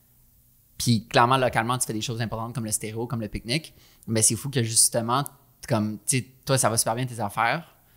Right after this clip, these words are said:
mais que comme, tu sais, t'es, t'es pas parlé à la disque ou t'es pas,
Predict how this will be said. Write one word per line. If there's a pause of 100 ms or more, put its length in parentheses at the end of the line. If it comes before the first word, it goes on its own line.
(440)
mais
que
comme, (600)
tu
sais,
t'es,
t'es
pas
parlé
à
la
disque
ou
t'es
pas,